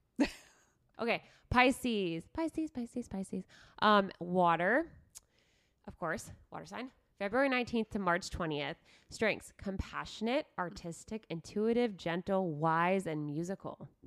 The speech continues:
Speaker 1: Oh.
Speaker 2: Ooh. I think of Justin Bieber, so I'm like, "Yeah, musical, makes sense."
Speaker 1: I think of your husband.
Speaker 2: Yeah, he is musical.
Speaker 1: But then I also think of my, my first kiss, and he was
Speaker 2: Aw.
Speaker 1: very musical too.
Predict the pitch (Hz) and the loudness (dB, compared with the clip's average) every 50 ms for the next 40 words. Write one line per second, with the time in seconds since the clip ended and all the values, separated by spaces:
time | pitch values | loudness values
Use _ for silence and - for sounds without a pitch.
0 | - _ _ _ - - - - - - 269 302 247 - - - - - - _ | -20 _ _ _ -20 -6 -4 0 2 2 2 0 -2 -4 -4 -6 -10 -14 -16 _
1 | _ _ _ _ _ _ 180 165 185 165 151 - 139 - - 131 131 127 123 117 | _ _ _ _ _ _ -10 -8 -6 -6 -6 -8 -10 -10 -10 -12 -10 -10 -8 -8
2 | - 120 - - - - 131 135 147 139 143 - 269 320 339 254 190 156 151 160 | -8 -8 -10 -10 -10 -8 -8 -8 -8 -10 -10 -8 -8 -8 -8 -8 -10 -10 -12 -12
3 | - - 196 202 175 156 156 - 185 180 175 - _ _ - 170 185 208 - 302 | -12 -12 -10 -8 -8 -8 -8 -8 -10 -10 -10 -12 _ _ -4 -2 -2 0 0 -2
4 | 269 277 269 233 220 196 185 190 190 226 - - 233 - - 214 165 - _ _ | -2 -2 -4 -4 -4 -4 -4 -4 -4 -4 -4 -8 -10 -10 -10 -14 -18 -20 _ _
5 | _ _ _ _ 254 262 233 214 - - 220 202 208 247 226 208 170 165 - 165 | _ _ _ _ -4 -4 -4 -4 -6 -2 0 2 4 4 4 2 0 0 -2 -4
6 | - - - 185 170 - - 240 220 262 269 277 269 277 285 - 311 294 302 294 | -6 -6 -6 -6 -8 -4 -4 -2 -2 0 0 0 0 -2 -2 -2 -4 -4 -4 -4
7 | - 302 285 - 269 262 254 240 233 220 - _ - 220 220 226 - - 208 202 | -4 -4 -6 -6 -4 -4 -4 -4 -6 -8 -12 _ -10 -8 -8 -8 -8 -8 -10 -10
8 | 196 - - - - 185 180 170 180 - - - - - _ - 233 233 226 220 | -10 -12 -14 -10 -6 -6 -6 -6 -8 -10 -18 -20 -20 -20 _ -10 -6 -6 -4 -2
9 | 220 233 247 233 240 233 196 214 220 208 202 202 202 196 - 202 - 202 - - | -2 -2 0 -2 -2 -4 -2 -4 -4 -4 -4 -8 -10 -10 -12 -12 -14 -14 -12 -10
10 | - 185 180 180 202 | -10 -10 -10 -10 -12